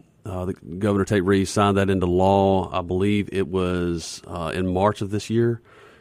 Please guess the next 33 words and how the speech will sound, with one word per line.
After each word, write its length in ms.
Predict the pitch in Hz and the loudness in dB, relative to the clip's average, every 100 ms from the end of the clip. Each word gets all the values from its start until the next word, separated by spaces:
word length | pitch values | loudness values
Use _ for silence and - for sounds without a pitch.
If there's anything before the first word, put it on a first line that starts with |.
| _ - - - | _ -20 -20 -12
And 180 | 101 95 | -8 -6
so, 380 | - 113 107 101 | 0 2 4 2
but 300 | 117 123 - _ _ _ | 4 2 2 _ _ _
with, 320 | 92 127 107 | 2 2 4
with 140 | 127 127 | 4 6
that 160 | 147 | 8
being 220 | 131 127 107 | 8 8 6
said, 600 | - 139 117 104 104 - _ 98 | 6 8 8 6 2 -2 _ -2
that 320 | 117 120 - _ - | 2 2 2 _ -8
nobody's 640 | 110 120 131 127 120 113 98 | 0 4 4 6 6 6 4
monitoring 460 | 107 117 107 104 | 4 4 4 0
every 240 | 113 113 107 | 2 2 2
single 260 | 117 101 | 2 0
classroom 720 | 95 117 110 107 107 107 104 - | 4 6 6 4 2 4 2 2
all 260 | 110 113 | 2 2
one 200 | 113 117 | 2 2
hundred 160 | 110 101 | 2 0
percent 240 | 98 113 | 0 2
of 60 | 95 | 2
the 80 | 90 | 2
time. 480 | 110 107 98 92 - | 2 4 4 0 -4
So 220 | - 104 | -2 2
that's 220 | 104 104 | 2 2
something 340 | 113 98 104 98 | 0 0 0 0
that 160 | 92 | 0
we 220 | 104 104 | 0 0
have 160 | 98 92 | 0 -2
got 240 | 98 98 | -2 -2
to 80 | 101 | -2
be, 280 | 95 101 98 | -2 -2 -2
uh, 160 | 92 92 101 - | -2 -2 -4 -4
looking, 320 | 113 - 107 | -4 -2 -4
constantly 680 | - - 127 - 104 104 98 | -4 2 2 2 0 2 0